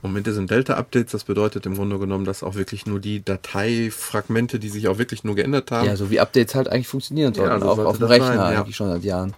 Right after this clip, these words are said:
Speaker 1: Genau.
Speaker 2: Super, das ist eine gute Funktion.
Speaker 1: International Assist, ich hab also vorher bedeutet, ähm, du musst eigentlich die plus neunundvierzig vor jeder,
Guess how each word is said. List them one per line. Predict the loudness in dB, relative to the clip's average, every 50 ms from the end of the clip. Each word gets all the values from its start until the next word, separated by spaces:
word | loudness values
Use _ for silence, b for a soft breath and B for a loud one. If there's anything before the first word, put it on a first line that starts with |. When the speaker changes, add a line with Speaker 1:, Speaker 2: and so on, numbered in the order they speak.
| -8 -6
Speaker 1:
Genau. | -4 -2 0 -2 -2 -4 -8 b b b b b b _ _ _
Speaker 2:
Super, | -6 -6 -6 -4 -8 -10 -10 -14 _ _ _ -18
das | -18 -12
ist | -8 -4
eine | -2
gute | -2 -2 -2 -6
Funktion. | -10 -14 -16 -14 -12 -10 -10 -10 -12 B B B _ 2
Speaker 1:
International | 2 2 2 2 2 2 2 2 2 0 -2 -2 0
Assist, | -2 -2 -2 -2 -4 -4 -4 -6
ich | -4 -4
hab | -2 -2
also | 0 -2 -2 -2
vorher | -4 -2 0 0 2 2 0 0
bedeutet, | -2 0 2 4 4 4 4 0 -2 -4 -6 -10 -8 -4
ähm, | -2 -2 0 0 -2 -2 -2 -2 -4 -4 -4 -4 -4 -4 -6 -8 -8 -12 -16 -18 _ _
du | -8 -6
musst | -4 -4 -4 -6 -6 -6
eigentlich | -6 -6 -6 -8 -10 -8
die | -8 -8
plus | -8 -8 -6 -6 -6 -6 -4 -2
neunundvierzig | -2 0 0 -2 -2 -2 -2 -2 -2 -2 -6 -6 -6 -10 -14
vor | -8 -6 -4
jeder, | -4 -2 -2 -2 -2 -2 -2 -4